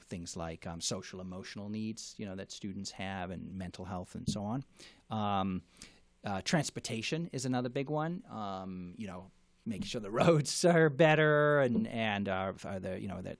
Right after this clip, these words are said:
that, uh, we fix the roads. Um, the M B T A, you know, s-, is, is, is so, so important to Malden, you know, the, obviously the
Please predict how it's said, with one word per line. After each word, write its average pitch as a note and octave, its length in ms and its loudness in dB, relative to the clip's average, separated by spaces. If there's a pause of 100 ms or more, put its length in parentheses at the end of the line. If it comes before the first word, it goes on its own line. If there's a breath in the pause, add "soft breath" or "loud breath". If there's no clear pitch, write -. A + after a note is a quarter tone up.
that, - 260 -10
uh, F#2+ 120 -4
we F#2 80 -8
fix - 280 -12
the F#2+ 80 -6
roads. A#2+ 460 0 (360 loud breath)
Um, F2 540 -4 (300 loud breath)
the B2 140 -2
M G#2+ 120 -8
B F2+ 100 -12
T F#2+ 220 -8
A, G#2 240 -8 (200)
you G2+ 120 -12
know, E2 120 -12
s-, - 240 -16
is, - 380 -14
is, - 380 -12
is F2+ 140 -12
so, - 420 -10
so F#2 240 -8
important F2+ 440 -14
to G2 80 -14
Malden, F2+ 520 -12
you F2+ 80 -14
know, F2 100 -14
the, F2 280 -14 (100)
obviously F2+ 380 -12
the F2 200 -12